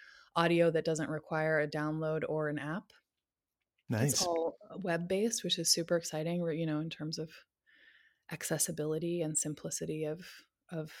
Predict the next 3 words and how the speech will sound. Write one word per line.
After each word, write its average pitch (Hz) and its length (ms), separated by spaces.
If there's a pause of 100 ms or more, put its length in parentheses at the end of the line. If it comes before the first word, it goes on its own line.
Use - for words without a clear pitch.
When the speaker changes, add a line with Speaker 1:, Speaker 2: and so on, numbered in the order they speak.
(480)
Speaker 1:
entry. 185 440 (720)
Um, 156 560 (760)
so 156 720